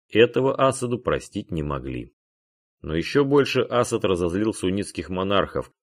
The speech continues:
когда началась проработка с одобрения России проекта строительства исламского трубопровода.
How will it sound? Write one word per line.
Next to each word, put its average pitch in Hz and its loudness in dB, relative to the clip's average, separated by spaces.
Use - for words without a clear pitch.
когда 85 0
началась 113 2
проработка 95 4
с - -4
одобрения 90 4
России 104 0
проекта 104 2
строительства 107 -2
исламского 92 0
трубопровода. 76 -2